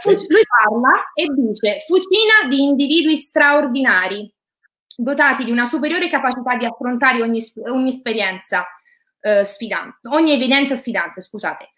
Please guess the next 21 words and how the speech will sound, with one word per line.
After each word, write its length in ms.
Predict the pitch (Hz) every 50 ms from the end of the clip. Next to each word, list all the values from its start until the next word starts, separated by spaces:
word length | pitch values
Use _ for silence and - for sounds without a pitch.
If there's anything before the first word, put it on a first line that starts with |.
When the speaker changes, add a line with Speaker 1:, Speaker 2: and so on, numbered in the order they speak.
| _ _
Speaker 1:
Soldati 800 | _ - - 302 311 320 269 254 277 240 214 214 214 269 311 311
che 120 | - 302
non 220 | 269 277 330 392 -
combattono 680 | - 359 339 311 302 302 277 - - - 220 220 214
guerre, 560 | 214 233 233 220 202 196 185 - 190 220 269 -
ad 160 | - 233 233
eccezione 480 | 254 254 - 269 262 269 - 302 277 247
delle 200 | 226 214 208 208
sfide 720 | 208 - - - - 320 302 254 - 196 190 - - _ _ _ _ _ _
che 120 | _ - 247
affrontano 640 | 226 - - 311 349 330 285 247 220 226 214 202 202
durante 400 | 220 254 269 262 247 240 240 240
la 100 | 214 202
loro 240 | 196 196 190 190
vita, 480 | 190 190 196 175 - - 190 214 254 - - _ _ _ _ _ _ _ _ _ _ _ _ -
e 120 | _ 240 247
non 200 | 269 320 349 330
brandiscono 680 | 302 311 311 302 311 330 359 349 - - 277 233 226 220
armi 680 | 202 190 185 190 196 196 202 220 247 262 262 _ _ _ _
se 180 | _ - - 277
non 380 | 269 277 277 285 294 302 294